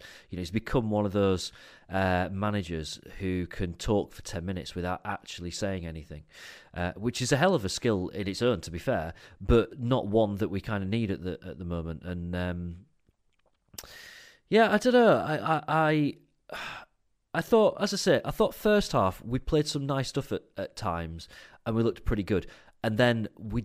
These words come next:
just kind of ran out of steam, and it was, um,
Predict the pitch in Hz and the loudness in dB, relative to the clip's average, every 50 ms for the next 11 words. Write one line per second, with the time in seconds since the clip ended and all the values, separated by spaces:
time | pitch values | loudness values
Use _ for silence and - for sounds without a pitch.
0 | - - - 135 127 - - - 135 123 117 110 117 120 117 117 113 107 73 87 | -6 -6 -4 -4 -4 -4 -4 -4 -2 -2 0 2 2 2 2 2 0 -2 -4 -6
1 | - - - 110 104 95 87 82 87 90 - - 95 98 95 92 92 85 - - | -8 -4 -2 -2 -2 -2 -4 -4 -6 -8 -6 -6 -4 -2 -2 -2 -2 -4 -6 -8
2 | - - 95 90 90 90 90 90 87 87 87 87 85 | -4 -2 -2 0 0 0 -2 -4 -4 -6 -8 -10 -12